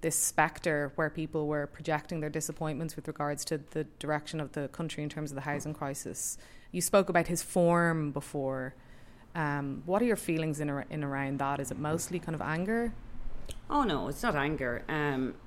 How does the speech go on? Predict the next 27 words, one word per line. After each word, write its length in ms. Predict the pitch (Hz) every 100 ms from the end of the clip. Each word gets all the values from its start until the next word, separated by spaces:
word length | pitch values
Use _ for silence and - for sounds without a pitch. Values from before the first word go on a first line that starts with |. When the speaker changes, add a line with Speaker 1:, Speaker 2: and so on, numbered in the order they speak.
| -
Speaker 2:
I'm 220 | 147 127 -
a 40 |
realist. 560 | 123 143 120 123 - -
Um, 540 | - 139 139 127 120 120
I 60 | 147
mean, 220 | 147 147
I, 140 | 156 - 147
I, 140 | 156 139 - - - - - -
I'm 100 | 143
good 180 | 151 156
at 120 | -
sums, 580 | - 143 123 - - - - - -
so 160 | - 123
I 40 |
could 120 | 120
see 180 | - 165
the 60 | 117
writing 340 | 127 117 120
on 100 | 104
the 60 | 101
wall. 260 | 139 131
I 40 | 98
mean, 160 | 117
uh, 180 | 107 95 - - -
stats 360 | - 98 143
don't 220 | 107 101 110
lie, 360 | 127 117 110